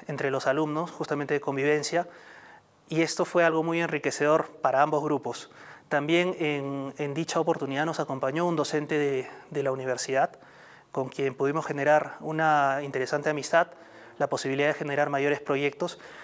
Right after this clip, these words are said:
y en este caso puntual, eh, ese proyecto estuvo orientado a resolver un problema de corte social dentro de una comunidad, que justamente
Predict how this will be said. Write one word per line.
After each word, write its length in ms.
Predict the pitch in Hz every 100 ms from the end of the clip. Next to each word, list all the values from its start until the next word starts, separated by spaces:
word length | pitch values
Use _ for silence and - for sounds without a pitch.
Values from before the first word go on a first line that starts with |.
| - -
y 140 | 151
en 80 | 147
este 180 | 165 180
caso 220 | 180 156
puntual, 440 | 156 156 165 165 160 - -
eh, 160 | - -
ese 240 | 151 - 160
proyecto 320 | 143 151 156
estuvo 220 | - 156
orientado 500 | 156 139 135 156 156
a 40 | 143
resolver 540 | 131 131 143 175 - - - - _
un 600 | 160 156 156 151 147 139 - - - -
problema 440 | 143 147 156 156
de 100 | 139
corte 280 | 143 135 147
social 500 | 147 - 156 160 - - - - -
dentro 280 | 147 147 147
de 40 |
una 160 | 156 151
comunidad, 480 | 139 135 139 160 - - - _ - - -
que 100 | 135
justamente 640 | 160 - 160 160 165 160